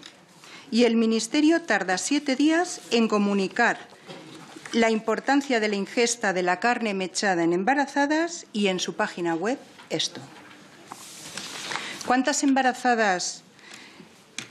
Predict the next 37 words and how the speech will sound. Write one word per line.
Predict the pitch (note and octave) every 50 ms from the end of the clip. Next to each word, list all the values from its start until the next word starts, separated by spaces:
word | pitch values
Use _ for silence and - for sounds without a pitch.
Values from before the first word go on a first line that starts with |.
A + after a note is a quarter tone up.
| - - - - - - - - -
que | - A#3+
hayan | A#3 A#3 A#3 A#3+ A3+ A3 A3
tomado | A3+ G#3+ G#3+ G#3+ G#3 G3+ G#3 G3+
carne | - G#3+ G#3 G#3 G#3
mechada | G#3 G3 G3 - - A3 G3+ F#3+ F#3+ F3 - -
han | G#3+ G#3 G3+
podido | G#3 G3 F#3 G#3+ G3 F#3+
estar | F#3+ - - G#3 G3+
sin | - - G3 F#3 E3+
control | - F3+ F3 E3+ F3+ G3+ G3+ G3+
ni | G3 F#3
revisión | E3 F3+ E3+ E3+ E3 - G#3 G3 F#3
sanitaria | - G3 F3+ F3 E3+ E3+ F#3 F3 F3 F3 E3+ E3
durante | - - F3 F#3+ F#3 F3+ F3 F3 F3 - F3
esos | E3 - - E3+ -
siete | - F#3+ E3+ E3 - F3
días? | D3 C3+ C3+ D3 D3+ C#3+ - - - - - - - - - - - - - - - - - -
Esta | - - - D4 C#4+
demora | C#4+ C4 C4 C4 C4
en | B3+ B3+
la | B3 A#3+
comunicación, | A#3 A#3 A3+ G#3+ G#3 G3+ - G3+ F#3+ - - A#3 A#3+ B3+ C4 - -
mm, | G3+ G#3 G#3 G#3 G#3 G#3 G3+ G3 G3 G3 G3
nos | G3 G3 F#3+ F#3+ -
lo | G#3+ G#3 G#3+
hemos | A3+ B3 B3+ B3
planteado | - C4 A#3+ A3+ A3+ A3+ A3 G#3
y | A3+
no | A3 A3 G#3
sabemos | - A3 G3 G3+ G3+ G3+ G3+ F3+ - -
muy | G#3 G3+ G#3 G#3
bien | F#3 G3+ G3 G#3 G#3
si | G#3 - -
es | F#3+ F#3+ F#3+
porque | - F3+ F#3 - -
el | F3 E3
Ministerio | E3 E3 D#3+ D#3 D#3+ - - F#3+ G3+ G#3+ G3+ F3